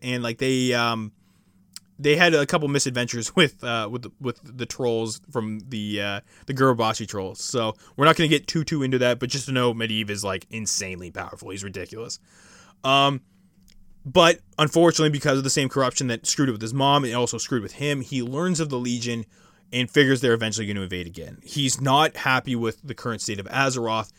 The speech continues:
and it's like, "Okay, we need to give Azeroth an enemy so we can be ready for when Legion strikes." And this is where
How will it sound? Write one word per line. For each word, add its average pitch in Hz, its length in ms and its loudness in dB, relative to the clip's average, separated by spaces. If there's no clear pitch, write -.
and 117 80 -6
it's 113 80 -6
like, 107 160 -8
"Okay, 104 320 -8
we 107 180 -8
need 113 280 -4
to 139 60 -2
give 110 460 -2
Azeroth 104 560 -2
an 131 60 -12
enemy 104 500 -4
so - 180 0
we 110 100 -2
can 110 140 -6
be 104 140 -6
ready 104 320 -2
for 98 160 -6
when 92 160 -8
Legion 92 280 -12
strikes." 107 320 -8
And 101 200 -10
this 107 240 -4
is 110 180 -6
where 98 720 -2